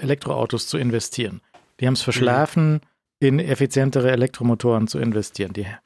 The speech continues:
Speaker 1: haben verschlafen, sich Lithiumreserven zu besorgen. Die haben, äh, vergessen, Akkus zu researchen. Jetzt haben sie den Salat. So, ja, also selbst,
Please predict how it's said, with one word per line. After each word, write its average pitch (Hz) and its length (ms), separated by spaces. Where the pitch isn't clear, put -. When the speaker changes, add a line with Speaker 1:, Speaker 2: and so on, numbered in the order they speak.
Speaker 1:
haben 117 120
verschlafen, 123 760
sich 117 200
Lithiumreserven 110 760
zu - 160
besorgen. 92 400
Die 98 80
haben, 107 160
äh, 123 120
vergessen, 135 520
Akkus 139 480
zu 120 180
researchen. 107 640
Jetzt 123 200
haben 135 140
sie 131 80
den 110 140
Salat. 98 500
So, - 240
ja, 151 180
also 135 160
selbst, 156 340